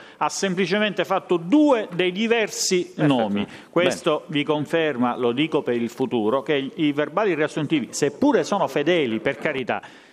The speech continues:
Speaker 1: ma ovviamente possono contenere delle sfumature che non colgono il vero senso del discorso. Quindi non c'è nessun contrasto. Avvocato, andiamo avanti.
Speaker 2: Sì, l'ultima domanda, Presidente, e poi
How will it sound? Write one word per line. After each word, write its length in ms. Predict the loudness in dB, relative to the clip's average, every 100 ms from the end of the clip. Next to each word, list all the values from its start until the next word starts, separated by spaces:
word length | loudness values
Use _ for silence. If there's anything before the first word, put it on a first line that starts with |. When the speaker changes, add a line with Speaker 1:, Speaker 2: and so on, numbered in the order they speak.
| _ -4
Speaker 1:
ma 220 | -2 0 0
ovviamente 680 | 0 2 0 0 -2 -2 -2
possono 340 | -2 0 0
contenere 480 | 0 0 -2 -2 0
delle 260 | 0 0
sfumature 680 | -2 -2 -2 -2 -2 -2 -2
che 140 | -2 0
non 220 | -2 -2
colgono 580 | -2 -2 0 0 0 0
il 200 | 0 2
vero 260 | 0 0
senso 400 | 0 -2 -2 -4
del 400 | -2 0 0 -2 -6
discorso. 520 | -10 -10 -8 -4 0
Quindi 180 | 0 0
non 140 | -2
c'è 140 | 0 -2
nessun 300 | -4 -6 -4
contrasto. 460 | -4 -4 -6 -4
Avvocato, 300 | -2 -2 -4
andiamo 240 | -6 -8 -10
avanti. 320 | -16 _ -20
Speaker 2:
Sì, 260 | -4 -2 -2 -2
l'ultima 400 | -2 0 -2 0
domanda, 400 | 0 -2 -2 -4
Presidente, 460 | -2 -2 -2 -2
e 40 | -2
poi 280 | 0 0